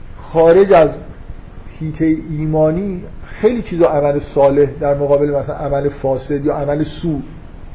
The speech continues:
کلمه سو هم توی قرآن سیئه و سو در مقابل صالح و مثلاً صالحات و اینا به کار میره.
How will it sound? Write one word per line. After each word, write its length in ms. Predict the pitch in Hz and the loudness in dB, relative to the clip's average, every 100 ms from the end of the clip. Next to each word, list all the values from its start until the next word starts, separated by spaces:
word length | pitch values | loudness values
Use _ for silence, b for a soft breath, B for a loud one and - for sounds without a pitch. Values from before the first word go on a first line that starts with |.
| - | -6
کلمه 280 | 139 143 151 | -2 -2 -2
سو 420 | 156 - 185 190 | -6 -10 -8 -2
هم 280 | 180 175 170 | 0 0 -2
توی 160 | - 170 | -4 0
قرآن 460 | 151 143 143 156 160 - - - - - - - | 2 4 4 0 -2 -10 -14 -14 -16 -16 -14 -14
سیئه 720 | - 147 143 139 147 160 156 | -4 0 0 0 0 0 0
و 120 | 143 | -2
سو 360 | 123 - 185 196 | -4 -8 -6 0
در 180 | 170 | 2
مقابل 600 | 160 156 156 165 180 180 175 - | 2 4 4 4 2 0 -4 -10
صالح 500 | - 147 147 160 151 - | -4 2 4 4 2 -2
و 160 | 151 - - B B B - | -4 -4 -8 B B B -10
مثلاً 220 | 127 143 | -6 -4
صالحات 640 | 139 - 143 143 135 143 147 | -4 2 4 4 2 0 -2
و 20 | |
اینا 200 | 147 160 | -2 0
به 120 | 156 | 0
کار 200 | 143 135 | 0 -2
میره. 200 | 123 - | -4 -12